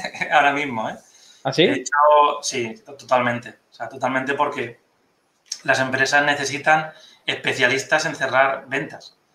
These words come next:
Speaker 1: Ahora más que nunca, ¿no? Siempre es necesario, pero ahora que podemos decir que casi, casi es, es imprescindible para una empresa tener una persona de esas características, ¿no?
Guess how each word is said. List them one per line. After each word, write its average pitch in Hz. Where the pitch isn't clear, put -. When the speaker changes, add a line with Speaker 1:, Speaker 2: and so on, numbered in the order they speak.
Speaker 1:
Ahora 139
más 151
que 139
nunca, 165
¿no? 165
Siempre 156
es 156
necesario, 165
pero 139
ahora 156
que 156
podemos 147
decir 160
que -
casi, 151
casi 156
es, -
es 143
imprescindible 123
para 131
una 139
empresa 143
tener 139
una 143
persona 147
de 131
esas 139
características, 123
¿no? -